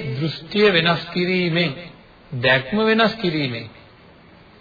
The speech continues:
අපි ලබන්නා වූ යම්කිසි අවබෝධයක් හේතුවෙන් අපිට කෙලෙස් නූපදින තත්ත්වයට පත් වෙනවද? කෙලෙස් හිර වෙන,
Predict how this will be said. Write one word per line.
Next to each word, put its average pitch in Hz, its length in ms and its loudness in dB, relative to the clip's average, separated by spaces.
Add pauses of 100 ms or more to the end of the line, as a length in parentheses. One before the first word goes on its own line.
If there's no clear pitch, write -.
(1800)
අපි 147 240 0
ලබන්නා 185 640 4
වූ 190 300 2
යම්කිසි 170 560 0
අවබෝධයක් 170 720 2
හේතුවෙන් 147 720 0 (840)
අපිට - 340 -4 (1700)
කෙලෙස් 196 360 4
නූපදින 185 460 0
තත්ත්වයට 180 440 2
පත් 143 280 0
වෙනවද? 165 320 0
කෙලෙස් 165 280 2
හිර 156 180 0
වෙන, 165 260 2